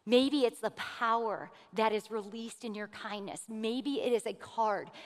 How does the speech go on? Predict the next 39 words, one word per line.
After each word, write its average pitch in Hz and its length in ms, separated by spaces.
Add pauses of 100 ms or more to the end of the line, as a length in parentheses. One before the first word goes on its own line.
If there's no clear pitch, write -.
Maybe 240 300
it's 226 160
going 240 260
to 214 80
coffee 240 540
with 208 240
somebody. 185 320 (240)
Maybe 254 320
it's 214 160 (100)
giving 254 400 (180)
a 233 140
gift 254 320
card 208 560
or 226 300 (200)
one 254 220
of 262 160
the 233 240
things 262 220
that 254 160
we're 233 120
gathering 233 540
for 240 220
the 226 100
group, 247 480
the 240 80
Embrace 233 420
Grace. 240 460 (320)
Maybe 311 380
it's 262 200
that. 240 560 (920)
But 262 200
God 269 260
is 285 120 (100)
saying, 233 640
"Be 269 260
willing 220 640 (380)
to 233 120
be 220 220
interrupted." 208 720